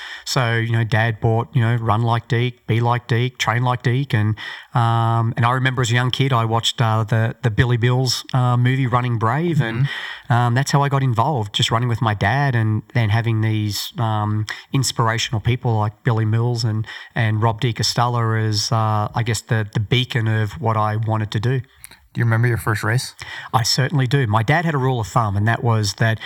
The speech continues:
Speaker 1: I could never do a race unless I had trained for three weeks. And so my first race that I did was, uh, it was called the Barwon Banks Fun Run. It was a ten K fun run.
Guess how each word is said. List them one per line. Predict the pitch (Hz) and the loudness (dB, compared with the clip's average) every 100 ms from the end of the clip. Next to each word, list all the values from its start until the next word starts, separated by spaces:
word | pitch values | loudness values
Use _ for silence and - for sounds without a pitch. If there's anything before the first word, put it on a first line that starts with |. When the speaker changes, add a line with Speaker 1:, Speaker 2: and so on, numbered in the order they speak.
| - - | -8 -2
Speaker 1:
I | 113 | 0
could | 120 | 2
never | 117 131 | 2 2
do | 123 117 | 0 0
a | |
race | 107 110 107 | 2 0 0
unless | 113 107 - | 0 0 0
I | 101 | -2
had | 101 | -2
trained | - 110 107 110 - _ | 0 0 0 -2 -6 _
for | - 113 104 | -2 0 0
three | - 120 | 0 0
weeks. | 101 104 - - - - - - | 2 -2 -4 -8 -10 -14 -16 -2
And | 139 110 113 | 2 4 2
so | - | 2
my | 113 110 | 2 2
first | - 135 - | 2 0 0
race | 117 107 | 0 0
that | 113 | 0
I | 107 | 0
did | 110 110 | 0 2
was, | 113 104 - 120 | 2 0 -2 -2
uh, | |
it | 110 | -2
was | 104 | 0
called | 120 | 0
the | 110 | 0
Barwon | 101 117 135 120 | 2 0 0 -2
Banks | 110 117 110 - - | 0 0 -2 -4 -6
Fun | - 117 123 | -2 -2 0
Run. | 165 | 0
It | |
was | 131 113 | -2 -2
a | |
ten | - 131 | 0 0
K | 120 113 | 2 0
fun | 110 113 117 | 0 0 2
run. | 151 185 | 0 -2